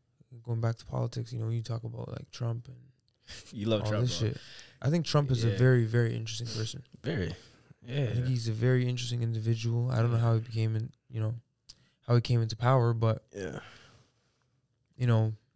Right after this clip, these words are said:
Speaker 1: it, it, it bears the question, going back to democracy, right?
Speaker 2: Mm.
Speaker 1: We tell ourselves,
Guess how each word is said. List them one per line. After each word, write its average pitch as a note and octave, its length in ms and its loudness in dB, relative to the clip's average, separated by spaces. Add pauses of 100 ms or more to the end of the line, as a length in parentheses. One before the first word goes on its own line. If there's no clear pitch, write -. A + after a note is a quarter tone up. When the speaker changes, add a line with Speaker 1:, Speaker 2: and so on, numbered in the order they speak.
(1120)
Speaker 1:
it, - 280 -4
it, A2 240 -4 (640)
it B2+ 140 -10
bears D#3+ 360 6
the C3+ 80 2
question, B2 580 0
going B2 200 -2
back A#2+ 220 4
to A#2+ 80 -4
democracy, A2+ 640 -4 (140)
right? A2 240 -2
Speaker 2:
Mm. F#2 140 -10 (640)
Speaker 1:
We A#2 80 -8
tell D3+ 160 4
ourselves, C3 680 2